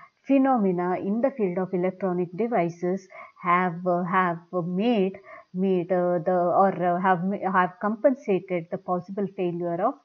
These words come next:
Moore's law. We thought that somewhere it is, the Moore's law is going to fail, but the interference of com-, quantum computer has, has reduced that, mm, uh, has, uh, has actually compensated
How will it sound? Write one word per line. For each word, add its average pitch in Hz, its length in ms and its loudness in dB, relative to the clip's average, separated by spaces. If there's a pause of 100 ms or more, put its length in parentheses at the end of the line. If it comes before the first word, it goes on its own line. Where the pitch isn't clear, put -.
(100)
Moore's 185 340 -2
law. 170 160 -2 (320)
We 196 80 -2 (120)
thought 247 300 -2
that 220 340 -2
somewhere 214 460 2
it 220 100 -2
is, 196 240 0
the 190 60 0
Moore's 190 380 -2
law 190 80 2
is 175 240 -2
going 180 220 -4
to 180 80 -8
fail, 240 460 0
but 185 220 -6
the 190 60 -2
interference 190 720 -2
of 170 120 -4 (120)
com-, 190 200 -2 (340)
quantum 226 500 -2
computer 180 640 -4
has, 175 220 0 (280)
has 180 220 -2 (240)
reduced 190 560 0
that, 185 220 0 (600)
mm, 165 160 -4 (500)
uh, 180 140 -2 (1000)
has, 208 320 4 (200)
uh, 185 300 0
has 202 340 0
actually 190 420 0
compensated 185 920 -4